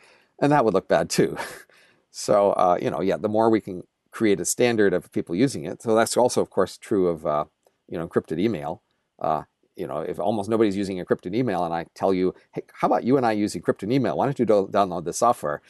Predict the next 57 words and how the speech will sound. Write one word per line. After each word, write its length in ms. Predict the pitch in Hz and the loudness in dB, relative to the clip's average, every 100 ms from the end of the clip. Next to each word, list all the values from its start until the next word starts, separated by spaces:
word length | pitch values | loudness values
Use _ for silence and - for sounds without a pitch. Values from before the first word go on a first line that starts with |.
| _ | _
All 120 | 123 | 2
of 40 | 147 | 4
a 40 | |
sudden 160 | 135 123 | 2 2
you're 160 | 101 101 | 2 2
going, 220 | 101 95 | 2 0
you're, 180 | 98 73 | 2 2
you 140 | 101 | -4
know, 260 | 85 78 80 | -6 -6 -4
"What, 200 | 92 - | 0 2
what, 160 | 104 104 | 2 4
what? 200 | 120 107 | 4 4
What's 160 | 123 | 0
he 40 | 123 | -2
<laughs> 80 | - | -2
trying 220 | - 180 | -2 0
to 100 | - | 0
do 120 | 139 | 2
here? 180 | 147 120 - | 2 0 0
<laughs> 60 | - - - - - 156 - - | 2 2 2 0 -4 -6 -6 -4
What 160 | 151 - | -4 0
kind 120 | 165 | 2
of 80 | 131 | 2
secrets 300 | 151 - - | 2 0 0
does 160 | 131 | 2
he 80 | 135 | 4
want 160 | 131 127 | 4 4
me 80 | 123 | 0
involved 340 | 113 120 127 | 4 4 4
in? 120 | 131 | 2
Do 80 | 117 | 4
I 80 | 123 | 4
wanna 160 | 127 | 2
be 100 | 127 | 2
involved 320 | 120 117 117 123 | 2 4 0 0
in 80 | |
that?" 220 | 113 120 - | -2 -2 -4
You 140 | 110 120 | -4 -2
know, 100 | 92 | -4
it 120 | 104 - - | -6 -10 -8
all 100 | 92 | -6
sets 220 | 98 - | -6 -6
up 120 | 80 - | -8 -8
all 180 | - - | -10 -10
sorts 220 | - 78 | -10 -6
of 60 | 85 | -2
red 140 | 101 | 0
flags. 300 | - 156 87 | 2 0 0
If 100 | 80 | 0
every, 240 | 98 101 90 | 0 0 -4
if 160 | 95 101 | -6 -2
everybody's 500 | 101 104 90 87 - - | 0 0 0 -2 -4 -10
email 240 | 101 87 82 | -10 -6 -6
was 120 | 80 | -2
automatically 540 | 85 80 80 78 85 | -2 -2 -6 -8 -10
encrypted, 380 | 80 95 - 160 | -8 -8 -4 -2
then 180 | 110 | 0